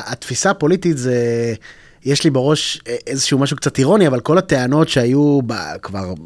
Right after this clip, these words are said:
למעלה מעשור, אני חושב ביחס לנתניהו, אה, אמרו שהוא משתמש באיראנים כאיזשהו כלי פוליטי להפחדה, ואז, אה, אנשים באים ומצביעים לו, ובעצם זה, זה,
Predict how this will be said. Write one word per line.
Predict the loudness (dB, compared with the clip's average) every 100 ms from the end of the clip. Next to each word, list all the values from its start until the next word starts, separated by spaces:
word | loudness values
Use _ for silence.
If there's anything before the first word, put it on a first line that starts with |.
| -20 -10
למעלה | -4 0 2
מעשור, | 2 2 4 4
אני | 4
חושב | 0 0
ביחס | 0 0
לנתניהו, | 0 0 2 2 2 2 4 2 0 -18 -20 -20 _
אה, | 0 2 2
אמרו | 2 4 4
שהוא | 4 2
משתמש | 4 2 2 2
באיראנים | 2 2 2 4 4
כאיזשהו | 4 2 0 0 2
כלי | 2
פוליטי | 2 2 2 2
להפחדה, | 2 0 -2 2 4 2 -2 -20 -20 -20 -6
ואז, | -2 0 2 2 2 2 0 2
אה, | 2 4 4 4 4 4 2 -2 -2
אנשים | 0 2 4
באים | 6 4
ומצביעים | 4 4 4
לו, | 6
ובעצם | 4 4 4
זה, | 4 4 4 4
זה, | 2 0